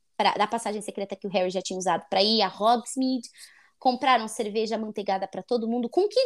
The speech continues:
dinheiro? Não, se bem que eles têm um negócio, né? Eles vendem as bombinhas e tudo mais. Então, é,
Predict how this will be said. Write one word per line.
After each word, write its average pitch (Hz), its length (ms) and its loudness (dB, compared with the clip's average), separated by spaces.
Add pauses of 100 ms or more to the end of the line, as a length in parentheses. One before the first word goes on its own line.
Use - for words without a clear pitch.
(100)
dinheiro? 339 300 4
Não, 392 220 -2
se - 140 -4
bem 403 120 2
que 427 80 4
eles 415 140 4
têm 415 100 0
um 392 40 4
negócio, 226 460 4
né? 220 80 -2
Eles 208 200 -4
vendem 202 360 -2
as 185 100 -8
bombinhas 190 540 -4
e 185 60 -8
tudo 185 220 -4
mais. 208 320 0
Então, 214 360 0 (580)
é, 196 380 10